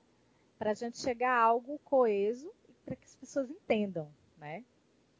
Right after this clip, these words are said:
Então, eu acho que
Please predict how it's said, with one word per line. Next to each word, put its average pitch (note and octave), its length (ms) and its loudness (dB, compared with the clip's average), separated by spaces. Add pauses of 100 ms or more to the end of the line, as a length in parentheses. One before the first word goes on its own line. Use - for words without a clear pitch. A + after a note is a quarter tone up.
(200)
Então, A#3 880 -6 (340)
eu F3 240 -10
acho E3 260 -10
que - 220 -20